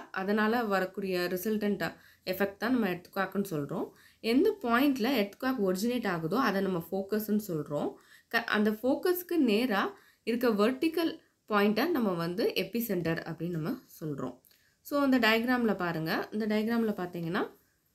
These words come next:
இந்த இடத்த வந்து நம்ம ஃபோக்கஸ் சொல்றோம். இதுக்கு நேரா இருக்க வெர்டிக்கல் பாயிண்ட்டை வந்து நம்ம எபிசென்டர் அப்படின்னு சொல்றோம். So, ஃபோக்கஸ்னா என்ன, எபிசென்டர்னா என்ன அப்படிங்கிறத இந்த டயக்ராம்லேருந்து நம்ம கிளியரா புரிஞ்சுக்கலாம். நெக்ஸ்ட் seismic waves அப்படின்னு சொல்லி கொடுத்திருக்காங்க.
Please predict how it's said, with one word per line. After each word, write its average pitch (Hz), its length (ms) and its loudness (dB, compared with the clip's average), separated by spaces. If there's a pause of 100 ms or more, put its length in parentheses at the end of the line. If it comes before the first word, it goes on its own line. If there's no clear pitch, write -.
(240)
இந்த 269 220 6
இடத்த 254 280 4
வந்து 214 200 4
நம்ம 254 180 6
ஃபோக்கஸ் 208 480 0
சொல்றோம். 165 300 0
இதுக்கு 240 320 0
நேரா 254 540 2
இருக்க 240 320 0
வெர்டிக்கல் 240 580 0
பாயிண்ட்டை 185 340 -2
வந்து 165 180 -2
நம்ம 330 260 2
எபிசென்டர் 175 680 0
அப்படின்னு 156 360 -8
சொல்றோம். 139 320 -8 (320)
So, 311 120 -6
ஃபோக்கஸ்னா 269 680 -2
என்ன, 202 180 2 (100)
எபிசென்டர்னா 214 720 -2
என்ன 170 200 -2
அப்படிங்கிறத 160 420 -2
இந்த 285 140 2
டயக்ராம்லேருந்து 180 680 0
நம்ம 226 100 0
கிளியரா 160 360 -4
புரிஞ்சுக்கலாம். 147 540 -10 (2000)
நெக்ஸ்ட் 277 280 0
seismic 294 440 2
waves 202 260 4
அப்படின்னு 180 260 -4
சொல்லி 208 160 -6
கொடுத்திருக்காங்க. 147 560 -10